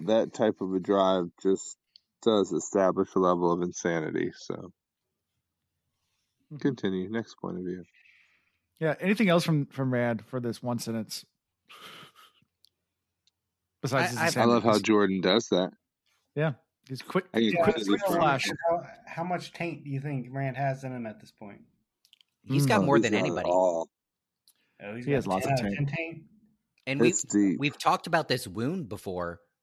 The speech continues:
Speaker 3: R-, remember
Speaker 1: And it's pulsing.
Speaker 3: Yeah, everything else we've run into so far are Aes
Speaker 1: It's
Speaker 3: Sedai
Speaker 1: thick.
Speaker 3: or Aes Sedais have been able to heal. But this wound hasn't been able to heal, and it keeps throbbing, and I still have my theories about how this particular wound from Ballsy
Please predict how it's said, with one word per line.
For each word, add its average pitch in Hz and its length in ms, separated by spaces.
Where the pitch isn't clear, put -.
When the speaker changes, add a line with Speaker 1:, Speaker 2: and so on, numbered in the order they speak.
Speaker 3:
R-, 120 160
remember 123 640
Speaker 1:
And 104 100
it's 107 120
pulsing. 87 560
Speaker 3:
Yeah, 107 240
everything 170 400
else 160 180
we've 127 160
run 127 140
into 135 220
so 110 220
far 104 500
are 104 180
Aes 107 300
Speaker 1:
It's 110 100
Speaker 3:
Sedai 107 240
Speaker 1:
thick. - 100
Speaker 3:
or 104 240
Aes 101 240
Sedais 101 460
have 92 160
been 98 80
able 92 220
to - 80
heal. - 360
But 104 240
this 143 220
wound 113 320
hasn't 110 300
been 104 80
able 95 140
to 92 60
heal, 101 300
and 90 80
it - 80
keeps 110 240
throbbing, 95 580
and 87 240
I 98 60
still 127 240
have 117 180
my 110 160
theories 104 520
about 98 300
how 98 220
this 98 180
particular 95 480
wound 98 420
from 90 160
Ballsy 92 640